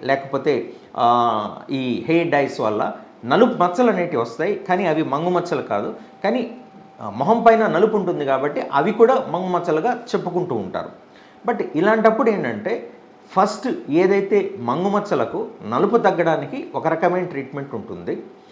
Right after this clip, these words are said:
ఈ మంగు మచ్చల పైన ఎవరికైతే ఈ బయట వర్క్ అంటే అవుట్‌డోర్ వర్క్ చేస్తూ ఉంటారో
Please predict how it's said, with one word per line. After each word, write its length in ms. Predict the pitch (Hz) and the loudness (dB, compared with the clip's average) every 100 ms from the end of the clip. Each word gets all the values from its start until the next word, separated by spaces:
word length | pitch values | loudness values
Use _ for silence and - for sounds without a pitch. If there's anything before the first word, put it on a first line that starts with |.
| - - - | -20 -14 -2
ఈ 320 | 214 247 123 | 0 0 -2
మంగు 300 | 104 110 220 | -4 -2 0
మచ్చల 320 | 254 254 254 | 2 2 4
పైన 400 | 226 175 147 165 302 - - - - - | 4 2 -2 -4 -8 -12 -20 -20 -20 -8
ఎవరికైతే 880 | 98 160 208 208 202 190 220 220 - - - | 0 2 2 2 0 2 2 2 -4 -16 -2
ఈ 320 | 165 143 - - - - | 2 2 2 -4 -14 -2
బయట 260 | 131 180 | 2 4
వర్క్ 380 | 180 139 - - | 4 2 0 -4
అంటే 280 | 147 214 - | -4 -2 0
అవుట్‌డోర్ 340 | 143 160 185 170 | 2 2 4 2
వర్క్ 320 | 143 143 - | 2 0 -4
చేస్తూ 280 | 120 - 131 | -4 -2 -4
ఉంటారో 440 | 90 95 85 180 | -4 -8 -6 -6